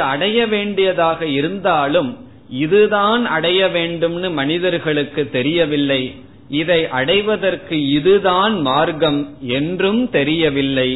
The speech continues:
என்று சொன்னார். சாத்திய சாதன யுகம் சம்யங் ந ஜானந்தி, இது சாதனை, இது சாத்தியம் என்று தெரியாத காரணத்தினால்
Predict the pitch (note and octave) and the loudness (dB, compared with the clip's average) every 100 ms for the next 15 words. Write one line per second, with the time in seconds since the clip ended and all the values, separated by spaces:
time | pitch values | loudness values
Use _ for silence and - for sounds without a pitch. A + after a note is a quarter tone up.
0 | C3 C#3+ A#2 E3 A3 B2 B2 A2+ - - | -4 -6 -4 -4 -4 -4 -4 -4 -8 -18
1 | - - - - B2+ C3+ D#3+ D3 C#3 F#3 | -20 -20 -16 -4 0 0 0 -2 -2 -2
2 | G3 E3 B2 C#3+ D3+ D#3+ D#3 D#3 C#3+ C3+ | -2 -4 -2 0 0 -2 -4 -4 -4 -4
3 | C3+ D#3+ G3+ A3+ - - - B2+ A#2+ D#3 | -2 -2 -2 -4 -8 -18 -10 -6 -4 -4
4 | F3 E3+ F#3 F#3 G3+ F#3+ D#3+ D3+ D#3+ D#3+ | -4 -4 -4 -4 -4 -4 -2 -2 -2 -2
5 | D#3 D3 D#3 C#3+ C#3 - - - C3+ C#3 | -4 -4 -4 -4 -4 -12 -16 -6 -2 0
6 | C#3+ B2+ C3 C#3+ D#3+ E3+ E3+ G3 B3 - | -2 -2 0 0 0 -2 -2 -2 -4 -8
7 | - - D3 D3 D3+ A#2 C3 D#3+ D#3 D#3 | -18 -10 -6 -2 -4 -4 -2 -2 -2 -4
8 | D#3 D#3 D#3 C#3 C#3+ C#3 - A#2 D3+ E3 | -2 -2 -4 -4 -2 -4 -4 -2 0 0
9 | D3+ C#3+ C3+ B2+ B2 C#3+ D3 D3 - D#3 | 0 0 -4 -2 -2 0 -2 -4 -4 -4
10 | D3 E3+ | -2 0